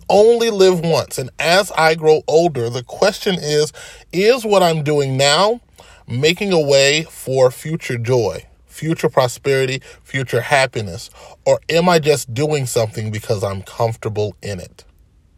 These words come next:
That's the question we have to ask ourselves today. I'll give you more details about, uh, the fiasco and, and, and the miracle and all that has happened in my life over the last two weeks. It's been about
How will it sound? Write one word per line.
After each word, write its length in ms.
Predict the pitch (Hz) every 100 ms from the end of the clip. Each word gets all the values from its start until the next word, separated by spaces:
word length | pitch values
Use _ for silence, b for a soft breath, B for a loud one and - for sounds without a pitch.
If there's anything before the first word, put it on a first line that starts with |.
| _ _ _ _ _ _ _ - B B B
That's 300 | 151 208 -
the 100 | 240
question 540 | - 185 180 - 170
we 140 | 143 131
have 360 | - 131 135 -
to 160 | 127
ask 320 | 104 113 -
ourselves 540 | - 110 - 98 101 -
today. 440 | 101 95 87 85 _ B B B B
I'll 180 | 123 139
give 220 | 131 143
you 80 | 135
more 200 | 139 151
details 520 | 143 143 147 135 127
about, 420 | 123 113 110 107 - B B B -
uh, 500 | 110 104 98 95 80 - _ -
the 200 | 107 113
fiasco 1040 | - 117 120 117 - - 117 113 113 110
and, 200 | 101 98
and, 180 | 90 92
and 200 | 90 95
the 100 | 98
miracle 840 | 104 120 135 139 123 - 131 120
and 120 | 113 110 - -
all 240 | 147 165
that 140 | 165
has 100 | 135
happened 340 | - 123 117 117
in 80 | 113
my 120 | 110
life 280 | 104 107 110 B B B -
over 160 | 123
the 80 | 120
last 260 | 120 120 -
two 80 |
weeks. 200 | 123 110
It's 120 | 117 117
been 160 | 139
about 380 | 127 117 110 98